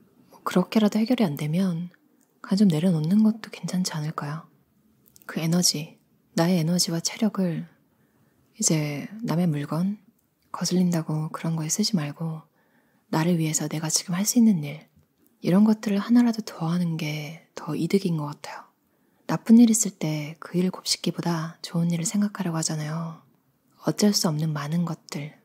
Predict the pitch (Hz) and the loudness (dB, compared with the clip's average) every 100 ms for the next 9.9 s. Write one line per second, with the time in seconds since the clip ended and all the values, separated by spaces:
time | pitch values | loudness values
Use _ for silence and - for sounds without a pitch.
0 | _ - - - - 165 175 185 180 151 | _ -18 -14 -10 -6 -2 0 2 0 0
1 | 147 175 175 165 151 147 156 147 151 _ | -2 0 0 -2 -4 -8 -10 -12 -14 _
2 | _ _ 156 156 156 - - 208 202 196 | _ _ -6 -4 -6 -8 -4 0 2 2
3 | 175 151 151 - - 151 151 - 160 156 | 0 -2 -8 -6 -2 -2 -4 -6 -6 -8
4 | 156 _ _ _ _ _ _ _ _ - | -10 _ _ _ _ _ _ _ _ 0
5 | 190 190 185 - 175 156 156 - - 208 | 2 2 -2 -4 -2 -2 -4 -4 -2 -2
6 | - 185 - 160 160 156 151 147 151 151 | -4 -6 -6 -6 -4 -4 -6 -8 -8 -6
7 | 156 170 165 175 _ _ _ _ _ _ | -4 -4 -6 -10 _ _ _ _ _ _
8 | 175 165 180 - 156 156 156 - _ - | 0 0 -2 -6 -6 -6 -10 -16 _ -18
9 | - 226 208 220 220 165 - 160 | -2 2 2 2 -2 -4 -6 -8